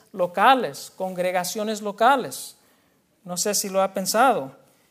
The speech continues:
En veces pensamos, bueno, la iglesia fue, la Biblia fue escrita al, al mundo y para los que no conocen al, al Señor, no, fue escrito a la iglesia y que las iglesias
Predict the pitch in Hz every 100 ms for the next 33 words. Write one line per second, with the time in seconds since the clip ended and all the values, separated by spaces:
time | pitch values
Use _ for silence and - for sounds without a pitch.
0 | _ - 196 240 277 - 214 233 233 208
1 | 226 254 202 190 208 226 202 - 208 220
2 | - 175 170 247 240 233 220 208 - 220
3 | 233 220 185 165 160 143 - 165 160 165
4 | 220 254 208 160 160 151 156 - 170 165
5 | 165 165 175 170 185 180 185 185 208 180
6 | 160 170 180 160 165 - 175 233 233 214
7 | 208 - _ _ - 208 208 226 247 247
8 | 208 185 180 180 190 254 285 - 190 180
9 | 196 _ _ _ - 180 190 185 180 190
10 | 185 240 285 277 208 -